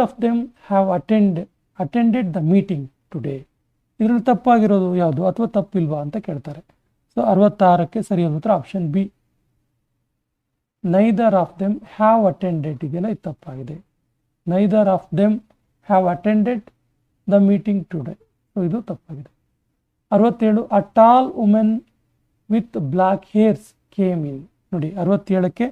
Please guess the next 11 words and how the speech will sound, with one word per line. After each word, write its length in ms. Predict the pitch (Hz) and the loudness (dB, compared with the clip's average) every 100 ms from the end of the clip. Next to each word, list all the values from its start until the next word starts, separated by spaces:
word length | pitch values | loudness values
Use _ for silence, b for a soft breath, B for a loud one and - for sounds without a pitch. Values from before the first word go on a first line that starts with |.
| - _ _ _ _ _ | -8 _ _ _ _ _
again 320 | 214 190 220 202 | -2 2 4 2
ಇಲ್ಲಿ 140 | 190 | 2
ಏನ್ 160 | 202 190 | 0 0
ತಪ್ಪಾಗಿದೆ? 460 | 185 196 175 175 | -2 -2 -2 -2
ಅರವತ್ತೇಳಕ್ಕೆ 560 | 180 175 175 170 165 262 - _ _ _ _ _ _ _ | -2 -2 -4 -6 -6 -10 -16 _ _ _ _ _ _ _
ಸಿ 320 | 247 240 233 _ _ | -2 -2 -6 _ _
ತಪ್ಪಾಗಿದೆ, 560 | 196 - 165 139 147 - _ _ _ _ 160 | -10 -8 -8 -10 -12 -18 _ _ _ _ -8
ಬ್ಲ್ಯಾಕ್ 440 | 147 196 202 202 | 0 2 2 -2
ಹೇರ್ 320 | _ 220 214 | _ -2 0
ಆಗ್ಬೇಕಿತ್ತು 460 | 165 131 143 135 170 | -2 -6 -12 -12 -12
ಇಲ್ಲಿ. 160 | 147 | -12